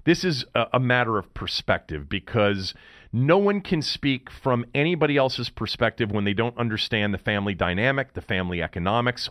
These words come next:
all of that. Okay? I can just tell you that I don't,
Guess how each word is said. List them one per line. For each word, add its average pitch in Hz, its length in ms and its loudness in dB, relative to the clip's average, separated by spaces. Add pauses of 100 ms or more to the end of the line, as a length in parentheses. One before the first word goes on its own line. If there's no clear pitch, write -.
all 131 200 2
of 90 120 -4
that. 64 220 -12 (760)
Okay? 101 400 0 (140)
I 156 140 2
can 214 200 -2
just 180 240 -2
tell 185 140 4
you 165 140 0
that 127 280 0 (340)
I 143 180 2
don't, 175 380 0